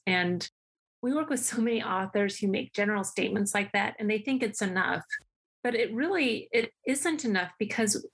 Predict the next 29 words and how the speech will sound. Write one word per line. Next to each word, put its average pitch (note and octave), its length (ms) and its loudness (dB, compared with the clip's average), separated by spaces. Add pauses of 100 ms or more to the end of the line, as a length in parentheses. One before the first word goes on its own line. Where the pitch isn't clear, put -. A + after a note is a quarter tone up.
(220)
as A3 160 0
a A3 60 2
reader, G#3 720 0
you're G#3+ 160 -2
like, G#3 240 0 (280)
"Oh, G3+ 520 0
tell - 260 -2
me F#4 100 0
more C4+ 280 2
about F3 400 -2
that." - 340 0 (320)
I A3+ 60 0
mean, A#3 160 2
we B3 80 0
start - 300 0
to C#4 60 0
lose A#3 300 2
friends, C#4+ 220 0
but - 180 -2
what A3 160 0
does D#4 140 2
it G3 180 0
mean A#3+ 280 2
when F#3 160 0
we E3+ 80 -2
start - 320 0
to - 80 -12
lose E3+ 260 2
friends, - 420 0